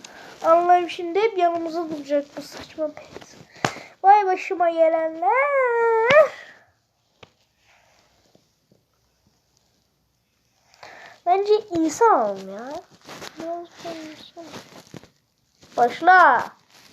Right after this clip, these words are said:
Üç yüz yıl oldu. Üç kat. Al. İki insan. Oy, hepsi öldü lan, bu ne?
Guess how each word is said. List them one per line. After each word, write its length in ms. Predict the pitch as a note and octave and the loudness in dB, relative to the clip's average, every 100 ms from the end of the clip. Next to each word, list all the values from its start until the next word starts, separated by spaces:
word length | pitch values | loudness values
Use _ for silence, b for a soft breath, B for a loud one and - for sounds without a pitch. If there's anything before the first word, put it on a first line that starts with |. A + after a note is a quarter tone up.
| - B B B B _ _ | -20 B B B B _ _
Üç 520 | G#4+ B4 A#4+ _ - | -6 -6 -6 _ -12
yüz 320 | G#4 F#4+ E4+ F4+ | -2 -2 -2 -2
yıl 160 | F#4 | 2
oldu. 300 | F4+ F4+ F4 F4 - C5 D5 D#5 | 6 6 4 2 -2 -4 0 0
Üç 220 | - - | 0 -2
kat. 640 | - G4 - - - - _ - - - - _ _ - - - _ B B B B B B B - - - - B B - - - - | -2 -2 -6 -8 -8 -18 _ -20 -20 -20 -20 _ _ -20 -20 -20 _ B B B B B B B -20 -18 -18 -16 B B -12 -10 -12 2
Al. 300 | F4 E4+ D4 - _ _ | 4 6 2 -2 _ _
İki 300 | C#4+ - - | -20 -14 -8
insan. 480 | D4 C#4 - D4+ D4+ | -6 -8 -10 -6 0
Oy, 760 | D3+ G#2+ C#3 F3 C3 D#3+ F#3+ D#3 G2+ - C3 | 2 4 6 6 8 6 6 4 0 -4 4
hepsi 380 | F3+ G3+ E3+ F4+ | 6 8 6 4
öldü 340 | F4+ E4+ F#4 | 2 2 4
lan, 240 | E4+ D#4 | 4 2
bu 100 | F4+ | -4
ne? 140 | D#4 | -6